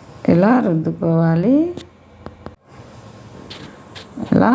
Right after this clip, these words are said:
మెత్తగా రుద్దుకోవాలి. చక్కగా మెదిగిపోతుంది.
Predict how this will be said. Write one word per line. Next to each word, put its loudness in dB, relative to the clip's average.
మెత్తగా 0
రుద్దుకోవాలి. 0
చక్కగా 0
మెదిగిపోతుంది. -2